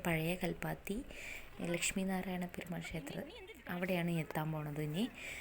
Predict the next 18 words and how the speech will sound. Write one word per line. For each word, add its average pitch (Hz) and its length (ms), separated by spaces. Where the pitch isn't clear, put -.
അപ്പോൾ 180 260
അവിടേക്ക് 196 360
പോകണം. 185 300
അവിടെയാണ് 170 380
രണ്ട് 175 300
സൈഡ് 170 280
മെയിനായിട്ടുള്ള 170 720
കടകളുണ്ടാവുക. 160 600
ഇത് 220 200
ചൈന 165 480
ബോൾ. 165 460
കൽപ്പാത്തി 175 580
തേരിന് 208 260
ചൈന 175 440
ബോൾ 170 220
വാങ്ങാത്ത 180 500
ആരും 165 340
ഉണ്ടാവില്ല. 151 440